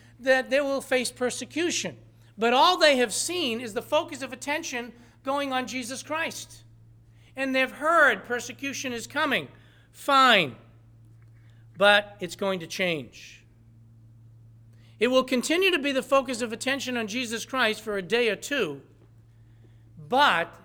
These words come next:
it is going to move from Jesus Christ to them. They are going to see that the persecution is going to be directed to them. So he starts off in chapter sixteen,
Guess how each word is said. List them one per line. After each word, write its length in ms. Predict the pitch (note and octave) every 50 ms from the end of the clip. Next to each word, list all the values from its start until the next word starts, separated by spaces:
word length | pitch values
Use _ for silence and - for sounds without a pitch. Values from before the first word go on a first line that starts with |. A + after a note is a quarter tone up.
| - - _ _ _ _ _ _ _
it 140 | - G3 F#3+
is 160 | G3 G3+ F#3
going 420 | E3 - G#3 A3+ B3 B3+ B3+ B3 A3
to 120 | - A3+ G#3+
move 540 | G#3+ G#3+ B3 C4+ C4 A3 G3+ F#3+ F#3 D#3+ E3 -
from 260 | - - F#3 F3 E3+
Jesus 420 | E3+ G3 A#3+ A#3+ G3+ F3+ F#3 E3+ -
Christ 720 | - - - A#3 G#3+ F#3+ F3 D#3+ E3 - - - - - - - - - - - - - - - - -
to 160 | - E3 D3+
them. 400 | B2+ D3+ E3 D#3+ D3 B2+ A2 - - - - - - - - - - - - - - - _ _ _ - _ _ _ _ _ _ _ _ _ _ _ _ -
They 220 | - F3 A3 B3 C4
are 80 | C4
going 220 | B3+ A3+ B3+ A#3+ A3
to 60 | G3
see 220 | - - - C4
that 140 | A#3+ G3+ F#3+
the 80 | - F#3
persecution 920 | - - A#3+ A#3 - - G#3 - - C4 C4 B3 - - G#3 F#3+ F#3 G3+ G3+
is 200 | - F3 E3+ D#3+
going 400 | D3 F3 F#3+ G3 G3 G3 F#3+ F#3+
to 160 | F#3+ - F#3+ E3
be 220 | D3 F3+ F3+ F3
directed 640 | C#3+ D#3+ E3 D#3+ F#3 F#3+ F#3 - F#3 F3 D#3+ D3+ C3+ - _ _ _ _ _ _ _ _ _ _ _ -
to 120 | - D3+
them. 320 | C3+ D3 D#3+ C#3+ A#2+ G2 - - _ _ - - - _ - - - - - - - - - - - - - - - - - -
So 400 | - - C#4+ C4+ B3 A#3 A#3 A#3+
he 140 | F#3+ G#3 A3
starts 420 | - - - A#3+ A3+ A#3 A#3 -
off 240 | A3+ G#3+ G#3+ G#3 A3
in 100 | A3 G3+
chapter 400 | - - G3 F3+ F3 - - F#3+
sixteen, 800 | F3 - G#3 F#3 - - - - C#4 C#4 A#3 G3 G3 G3+ G3